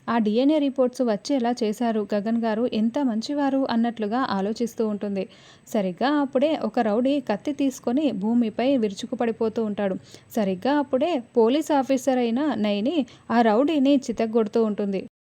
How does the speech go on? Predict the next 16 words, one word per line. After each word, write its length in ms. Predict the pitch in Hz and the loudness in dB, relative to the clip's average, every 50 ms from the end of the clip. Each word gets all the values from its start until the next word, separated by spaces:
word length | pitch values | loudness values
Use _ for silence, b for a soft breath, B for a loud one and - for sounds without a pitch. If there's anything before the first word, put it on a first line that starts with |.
| _ - | _ -2
అలా 180 | 208 214 277 | 0 0 2
ముగ్గురు 240 | 320 311 262 269 247 | 2 0 0 0 0
నలుగురు 340 | 262 262 262 254 269 254 240 | 0 2 2 2 2 0 2
రౌడీలు 380 | 214 202 202 240 285 277 269 | 0 0 2 0 2 2 2
చంపడానికి 540 | 285 277 254 202 185 226 247 247 247 240 262 | 2 2 0 -4 -4 -2 -2 -2 0 -2 -2
కత్తులతో 440 | 254 220 202 - 226 226 226 - 262 | -2 -2 -2 -2 -2 -2 -2 -2 -2
విరుచుకుపడిపోతూ 800 | 247 220 208 202 - 240 - - 233 226 - - 226 214 247 226 | -2 -2 -2 -4 -6 -8 -6 -4 -6 -4 -2 -4 -4 -2 -2 -2
ఉంటే, 320 | 214 208 220 311 320 269 B B B B - | -2 0 0 0 0 -2 B B B B -2
నయని 340 | 226 220 208 202 196 226 302 | 0 0 0 0 0 0 0
వాళ్ళందరినీ 580 | 320 320 285 269 240 226 226 247 254 254 277 269 | 0 0 0 0 0 0 0 0 2 2 2 2
కూడా 460 | - 240 220 214 262 294 294 247 208 - _ - - - - | 2 0 0 0 0 2 2 0 0 -4 _ -14 -16 -6 -2
కొడుతూ 320 | 233 208 196 190 - 233 | -2 -2 0 0 0 0
ఉంటుంది. 460 | 220 208 202 - 208 202 196 190 - - - _ _ _ _ _ - | 0 0 -2 -2 -2 -2 -2 -4 -4 -8 -12 _ _ _ _ _ -8
అలా 200 | 226 226 220 247 | -6 -4 -2 -2
వాళ్ళందరూ 400 | 262 269 247 240 226 220 226 262 | -2 0 0 0 0 0 0 0
పారిపోతారు. 720 | 262 254 220 196 214 208 226 214 208 220 202 190 185 - | 0 0 -2 -4 -4 -4 -6 -6 -4 -4 -4 -2 -4 -6